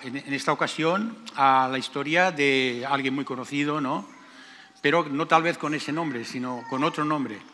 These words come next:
Eh, vamos a hablar de la historia de Saulo, Saulo de Tarso, que va, tuvo también un encuentro con Jesús, un encuentro que cambió, transformó su vida de una manera poderosa, ¿no?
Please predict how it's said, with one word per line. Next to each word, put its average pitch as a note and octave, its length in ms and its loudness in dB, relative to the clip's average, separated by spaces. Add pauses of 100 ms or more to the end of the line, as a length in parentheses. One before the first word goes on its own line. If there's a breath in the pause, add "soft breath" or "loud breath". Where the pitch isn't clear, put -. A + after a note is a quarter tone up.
(520 loud breath)
Eh, C3+ 180 0
vamos D3 300 -2
a D3+ 40 -4
hablar D3 300 -2
de D#3 100 -2
la C#3+ 80 -2
historia C#3+ 300 -4
de C3+ 120 -4
Saulo, F#3 680 4
Saulo D3 320 0
de C3+ 120 -2
Tarso, E3+ 520 2 (1000 loud breath)
que C#3 220 6
va, D#3 260 4
tuvo E3+ 240 2
también D#3+ 600 6
un D#3 180 2
encuentro C#3 580 2 (580 loud breath)
con C3 200 -4
Jesús, D3 520 -6 (100)
un C#3 120 -6
encuentro C3+ 460 -4
que B2+ 120 -6
cambió, C3 460 -2 (420 loud breath)
transformó B2 440 -4
su B2+ 140 -8
vida B2+ 340 -4 (840 loud breath)
de C3 140 -10
una C3+ 180 2
manera C#3 300 6
poderosa, A#2 500 -2
¿no? A#2+ 140 -14